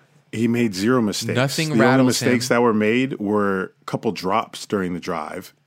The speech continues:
Speaker 1: and then there was one dropped in the end zone. Didn't matter. They scored a touchdown on a fourth down. They,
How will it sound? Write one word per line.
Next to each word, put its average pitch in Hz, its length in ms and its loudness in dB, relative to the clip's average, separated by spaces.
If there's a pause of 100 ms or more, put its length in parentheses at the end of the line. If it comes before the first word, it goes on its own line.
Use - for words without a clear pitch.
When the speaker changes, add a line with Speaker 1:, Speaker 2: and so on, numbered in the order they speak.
Speaker 1:
and 117 200 0
then 113 340 -2 (300)
there 127 100 4
was 120 140 2 (560)
one 143 240 2
dropped 123 340 2
in 117 80 2
the 104 140 2
end 101 140 0
zone. 82 320 -8 (200)
Didn't 123 220 2
matter. 82 360 -4 (180)
They 127 80 0
scored 113 360 0
a 107 140 -4
touchdown - 500 -2
on 92 80 -4
a 92 60 -6
fourth 110 380 -4
down. 85 380 -4 (720)
They, 104 480 0